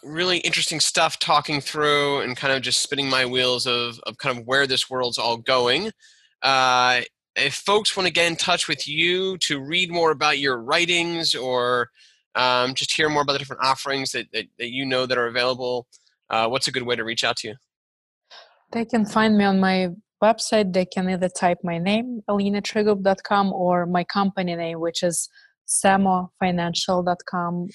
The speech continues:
Speaker 2: or social media, LinkedIn, Instagram, Facebook,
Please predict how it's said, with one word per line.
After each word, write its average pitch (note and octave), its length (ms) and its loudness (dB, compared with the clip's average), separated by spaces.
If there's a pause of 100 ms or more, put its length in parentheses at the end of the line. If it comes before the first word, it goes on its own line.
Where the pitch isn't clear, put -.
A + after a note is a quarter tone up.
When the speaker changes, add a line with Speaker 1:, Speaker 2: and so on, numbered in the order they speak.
(280)
Speaker 2:
or F#3 540 2
social G3 500 0
media, E3+ 560 0
LinkedIn, F3+ 800 -2
Instagram, E3+ 580 -4 (140)
Facebook, E3+ 380 -2